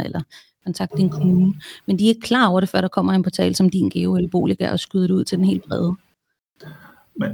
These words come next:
Speaker 2: men det vil jeg så sige, det, det er en, øh, en service, vi sådan set, øh, tilbyder tilbage til det offentlige, at vi ligesom, øh, øh,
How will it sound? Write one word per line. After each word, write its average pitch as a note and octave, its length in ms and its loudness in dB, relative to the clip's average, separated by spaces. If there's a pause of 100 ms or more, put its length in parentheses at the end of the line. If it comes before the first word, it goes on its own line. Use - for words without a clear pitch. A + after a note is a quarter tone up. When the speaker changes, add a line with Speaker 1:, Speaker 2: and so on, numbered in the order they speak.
(140)
Speaker 2:
men A#2+ 140 0
det D3+ 80 8
vil D#3 100 8
jeg C#3 120 4
så C3 340 4
sige, D3 300 0
det, C#3+ 180 0
det D3 100 0
er C3 240 0
en, A2 200 -2
øh, G#2 460 -6
en G2+ 240 -8
service, B2+ 460 -6
vi A#2 80 -8
sådan A2+ 360 -4
set, - 40 -10
øh, A2 140 -4
tilbyder A#2+ 340 -2
tilbage A#2+ 280 0
til B2 100 -4
det A#2 80 0
offentlige, A2+ 500 -2
at G#2+ 160 -4
vi A#2+ 80 -6
ligesom, A2 440 -4
øh, G2+ 240 -4 (720)
øh, F#2+ 640 -2